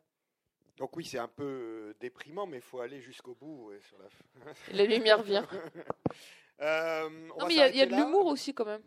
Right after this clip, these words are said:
Speaker 2: Je,
Speaker 1: Oui,
Speaker 2: non, mais
Speaker 1: oui.
Speaker 2: j'ai, j'essaie de pas écrire ça complètement de manière dé-, déprimante. Je vous jure, il y a des blagues et... dès, dès le début.
Speaker 1: Il y a
Speaker 2: Non,
Speaker 1: même des
Speaker 2: peut-être.
Speaker 1: références aux séries télévisées, euh,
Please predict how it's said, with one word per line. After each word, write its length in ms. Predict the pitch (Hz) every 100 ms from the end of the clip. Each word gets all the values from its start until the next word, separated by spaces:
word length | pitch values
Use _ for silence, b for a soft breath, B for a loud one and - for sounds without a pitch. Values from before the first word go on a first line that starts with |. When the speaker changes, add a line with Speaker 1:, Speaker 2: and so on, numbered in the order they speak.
| _
Speaker 2:
Je, 140 | 233
Speaker 1:
Oui, 80 | 262
Speaker 2:
non, 120 | 349
mais 100 | 359
Speaker 1:
oui. 40 | 349
Speaker 2:
j'ai, 120 | 349
j'essaie 260 | 359 370 403
de 40 |
pas 120 | 359
écrire 240 | 359 349 330
ça 140 | 392
complètement 360 | 381 294 277 294
de 60 |
manière 260 | 277 254 254
dé-, 160 | 226
déprimante. 600 | 202 226 - 240 220 - - _ b b b _
Je 40 |
vous 80 | 233
jure, 120 | 277
il 60 | 302
y 40 |
a 40 | 220
des 100 | 196
blagues 320 | 196 220 220
et... 240 | 208 185 - _
dès, 200 | 196 190 _ _
dès 140 | 226
le 60 | 233
début. 220 | 185 175 _ b b -
Speaker 1:
Il 60 |
y 20 |
a 40 | 202
Speaker 2:
Non, 40 |
Speaker 1:
même 140 | 269 156
des 80 | 147
Speaker 2:
peut-être. 140 | 143
Speaker 1:
références 360 | 143 135 139 143
aux 40 |
séries 320 | 131 135 127
télévisées, 960 | 131 131 131 120 123 113 143 147 143 143
euh, 340 | 127 123 117